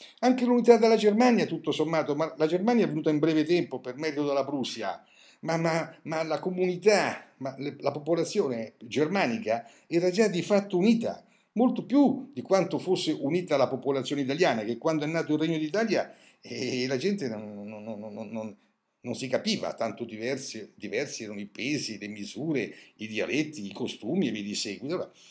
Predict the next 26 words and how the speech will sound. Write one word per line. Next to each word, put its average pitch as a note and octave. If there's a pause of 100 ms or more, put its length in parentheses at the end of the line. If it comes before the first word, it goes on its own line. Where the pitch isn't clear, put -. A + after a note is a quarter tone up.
(140)
diciamo -
chiaramente G#2
che -
la F#2+
prima D3+
guerra C#3+
di B2+
indipendenza C3
è -
stata B2
perduta C3
e A#2
doveva C3
necessariamente A2
essere A2
perduta C#3+
perché G2+
il G#2+
Piemonte D3+
era F3
solo. F3 (1400)
La C3+
seconda A#3+
guerra A3
di G3
indipendenza F3